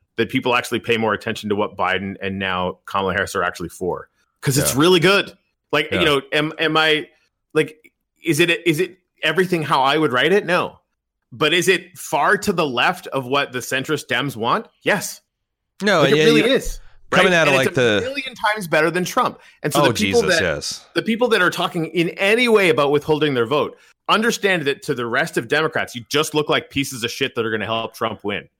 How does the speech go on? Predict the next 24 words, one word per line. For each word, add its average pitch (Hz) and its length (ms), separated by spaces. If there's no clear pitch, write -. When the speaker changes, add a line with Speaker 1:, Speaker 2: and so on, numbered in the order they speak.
Speaker 1:
And 110 120
Speaker 2:
Right. 87 80
Speaker 1:
quite 196 180
frankly, 202 440
that's 160 160
all 202 140
you 156 180
are. - 260
But 180 120
Speaker 2:
Right. 170 80
Speaker 1:
when 165 120
we 175 140
have 202 200
fifty 226 280
people 190 420
in 165 120
the 143 100
squad, 120 460
fifty 185 240
people 165 280
in 143 80
the 131 80
Justice 123 320
Democrats, 117 600